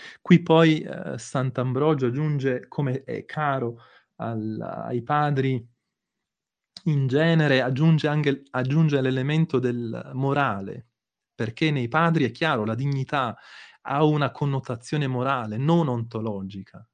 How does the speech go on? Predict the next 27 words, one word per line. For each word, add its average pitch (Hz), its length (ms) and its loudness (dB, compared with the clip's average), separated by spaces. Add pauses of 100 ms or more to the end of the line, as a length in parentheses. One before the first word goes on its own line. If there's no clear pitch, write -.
(340)
non 147 460 2
essenziale, 117 920 -4
un 135 100 -4
attributo, 139 880 2 (420)
eh, - 200 -10
certo 123 580 2
che 117 800 -2
consta 143 600 6
con 131 180 0
la 120 120 -2
creazione 135 680 -4
dell'uomo, 185 440 -2
ma 135 180 -10
che - 160 -6
si - 240 -8
compie 185 340 -4
nella 113 160 -4
sfera 135 320 -6
morale. 127 420 -2
Quindi, 175 340 6 (400)
eh, 147 260 0
l'uomo 170 400 6
in 156 160 6
Cristo 214 420 0
è 143 140 4
chi 196 280 2
è, 123 120 -2